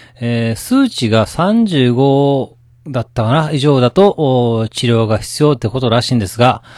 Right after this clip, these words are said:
あ、私の、お、歯にこの機械を当てた瞬間、ピーという音が鳴りまして、なんと数値が七十二と、お、メーター振り切っとるかなということで、えー、これは治療ですと、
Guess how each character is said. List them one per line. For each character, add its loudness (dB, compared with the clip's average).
あ、 0
私 -2
の、 2
お、 -2
歯 -4
に -2
こ -2
の 2
機 -20
械 0
を 0
当 -4
て -12
た -2
瞬 -2
間、 -4
ピ 0
ー -8
と 2
い 4
う 0
音 -2
が 4
鳴 -2
り -2
ま 0
し -10
て、 -4
な -2
ん -2
と -8
数 -4
値 -12
が -8
七 -2
十 -4
二 -4
と、 -4
お、 -6
メ -4
ー -6
タ -6
ー -6
振 -8
り -4
切 -8
っ -10
と -2
る 2
か 4
な 2
と -6
い 0
う -2
こ -2
と -2
で、 0
え -8
ー、 -20
こ -14
れ -6
は -4
治 -8
療 -4
で -4
す -10
と、 -4